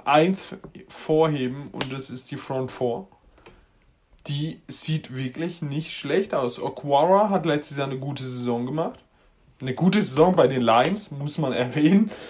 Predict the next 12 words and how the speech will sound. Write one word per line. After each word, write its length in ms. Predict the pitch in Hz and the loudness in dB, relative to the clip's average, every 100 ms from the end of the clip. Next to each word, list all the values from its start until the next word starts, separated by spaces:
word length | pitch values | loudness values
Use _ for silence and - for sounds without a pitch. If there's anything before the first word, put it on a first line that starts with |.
| - - | -20 -6
Äh, 340 | 131 151 147 | 2 4 6
sie 160 | 151 165 | 4 6
haben 160 | 156 147 | 6 6
Brockers 520 | 143 151 - 240 233 | 6 6 6 2 0
bekommen 400 | 254 - 226 240 | -4 2 2 2
von 160 | - 160 | 0 0
den 120 | 151 | 0
Rams 580 | 135 143 190 381 - - _ | 0 0 0 -4 -14 -20 _
per 180 | - 139 | -2 -2
Trade. 340 | - 123 147 151 _ _ _ | 2 2 2 -4 _ _ _
Brockers 460 | - 131 131 165 165 | 0 2 4 0 0
mit 300 | 151 139 | -6 -8